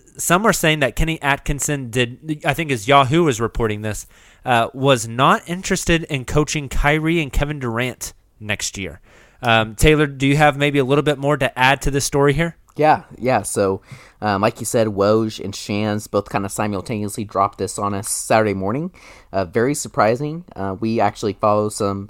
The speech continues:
Speaker 2: uh, some Nets, uh, podcasters and reporters, uh, from our account, um, Nick Fay being one of those guys, um, off the glass basketball that, um, we actually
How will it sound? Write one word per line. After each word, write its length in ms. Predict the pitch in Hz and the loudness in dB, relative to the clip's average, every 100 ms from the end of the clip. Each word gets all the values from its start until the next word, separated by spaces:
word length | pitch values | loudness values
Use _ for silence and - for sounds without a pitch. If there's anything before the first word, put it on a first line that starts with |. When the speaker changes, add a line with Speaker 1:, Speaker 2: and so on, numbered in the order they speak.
| - | -12
Speaker 2:
uh, 240 | 95 90 92 | -10 -8 -10
some 220 | - 95 | -8 -4
Nets, 400 | 104 110 - - - - _ - | -2 -2 -6 -8 -14 -20 _ -10
uh, 120 | 90 - _ | -10 -10 _
podcasters 840 | 139 120 135 110 - 113 104 101 90 | 0 0 2 -2 0 0 0 -2 -4
and 160 | 87 | -4
reporters, 680 | 87 - 110 110 101 95 - _ _ - | -8 -2 0 0 0 -4 -10 _ _ -10
uh, 60 | |
from 160 | 120 104 | -4 2
our 140 | 117 | 2
account, 580 | 104 127 104 101 - - - | 2 -2 -2 -2 -6 -16 -12
um, 260 | 90 85 98 | -8 -6 -4
Nick 200 | 110 - | -4 -2
Fay 400 | 117 107 104 113 | 2 4 2 -2
being 280 | 110 104 | -2 -2
one 120 | 98 101 | -2 0
of 60 | |
those 180 | 95 - | 0 0
guys, 440 | 98 92 95 - - - _ | 0 2 0 -6 -14 -20 _
um, 240 | 98 87 - | -4 -4 0
off 200 | 104 - | 0 0
the 80 | 104 | 0
glass 500 | 95 98 95 - - - | 2 2 0 -8 -12 -6
basketball 560 | 110 - 110 92 90 95 | -6 -6 -4 0 2 2
that, 260 | 90 - - - _ 92 | -2 -6 -20 -20 _ -6
um, 300 | 92 87 - | -6 -6 -2
we 160 | 113 | -2
actually 320 | 104 110 78 | -2 -4 -8